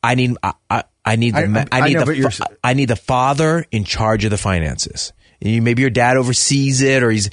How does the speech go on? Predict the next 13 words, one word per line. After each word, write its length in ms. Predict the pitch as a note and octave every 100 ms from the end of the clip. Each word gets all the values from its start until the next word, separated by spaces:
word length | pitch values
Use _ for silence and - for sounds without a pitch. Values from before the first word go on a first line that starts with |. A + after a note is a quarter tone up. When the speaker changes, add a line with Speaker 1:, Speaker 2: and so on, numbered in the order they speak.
| - - - -
Speaker 1:
the, 120 | A2
when 260 | D#2 G#2+ G#2
the, 120 | G#2
the, 120 | F#2+ G2+
the, 240 | F2+ G2
the, 160 | E2+ - -
that's 220 | B2+ D#3
just 160 | A#3+ F#3
me. 320 | G3 G3+ G3+ _ _ _ -
That, 240 | B2 C#3+
that, 260 | B2 C#3 B2+
that's 200 | C#3+ C#3+
from, 320 | - C3+ C#3+